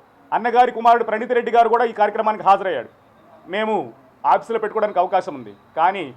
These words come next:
ఉద్యమకారులంగా మా, మాకుండబడినటువంటి హక్కుని లేదంటే మాకుండబడినటువంటి స్వేచ్ఛని మేము ప్రకటించే దగ్గర మేము విలేకరుల సమావేశం నిర్వహించుకుని ఆ విలేకరుల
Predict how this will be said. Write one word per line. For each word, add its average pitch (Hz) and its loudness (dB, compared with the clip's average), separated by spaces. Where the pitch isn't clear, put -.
ఉద్యమకారులంగా 233 4
మా, 208 10
మాకుండబడినటువంటి 247 2
హక్కుని 226 0
లేదంటే 226 -2
మాకుండబడినటువంటి 220 -2
స్వేచ్ఛని 214 -4
మేము 226 -6
ప్రకటించే 226 2
దగ్గర 220 2
మేము 226 -4
విలేకరుల 226 -2
సమావేశం 240 0
నిర్వహించుకుని 226 -4
ఆ - 2
విలేకరుల 220 -6